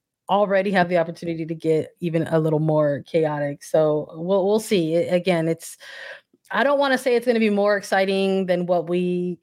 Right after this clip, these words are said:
experienced and covered in, uh, July twenty twenty-two, but I do feel like it's gonna be a little bit more intense because it's not this sort of month-long, kind of two-week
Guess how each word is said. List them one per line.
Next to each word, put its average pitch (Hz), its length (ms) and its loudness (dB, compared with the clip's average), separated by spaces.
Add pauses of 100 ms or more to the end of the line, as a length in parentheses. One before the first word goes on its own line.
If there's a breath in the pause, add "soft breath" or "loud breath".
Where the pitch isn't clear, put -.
experienced 175 720 -2
and 160 100 -8
covered 165 520 2 (500 loud breath)
in, 165 580 2
uh, 165 220 -2
July 170 400 2
twenty 170 280 -2
twenty-two, 180 680 0 (500 soft breath)
but 190 160 0
I 196 220 4
do 185 260 -2
feel 220 200 0
like 190 160 2
it's 185 100 -4
gonna 180 160 2
be 175 120 2
a 175 40 4
little 170 140 0
bit 165 100 0
more 156 220 0
intense 147 420 -8
because 170 300 -4
it's 160 120 -12
not 190 180 2
this 180 220 -2
sort 175 200 2
of 165 80 -6
month-long, 165 760 0
kind 165 180 -2
of 151 100 -8
two-week 190 640 -4